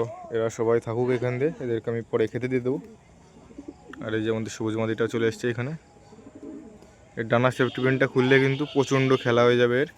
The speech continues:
সেজন্য আমি খুলছি না। তো এরা থাকুক। তো বন্ধুরা সবকটা পায়রাই ঘোরাফেরা করছে। আর চারটে পাঁচটা পায়রা উড়িয়েছিলাম, তো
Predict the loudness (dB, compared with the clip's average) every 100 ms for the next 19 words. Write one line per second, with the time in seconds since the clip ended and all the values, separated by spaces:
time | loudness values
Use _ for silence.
0 | -16 -8 -4 -2 -4 -2 -2 -2 -2 -4
1 | -8 -16 -20 -20 -20 -20 -20 -16 -2 2
2 | 4 2 0 0 -2 -4 -12 -12 -8 -2
3 | 0 0 -2 -2 -4 -2 0 4 6 6
4 | 4 -4 -2 -2 -2 -6 -6 -6 -8 -12
5 | -8 -4 -4 -4 -4 -4 -4 -4 0 2
6 | 2 -2 0 0 2 2 2 0 -2 -4
7 | -4 -6 -8 -18 -20 -20 -16 -16 -16 -10
8 | 0 4 4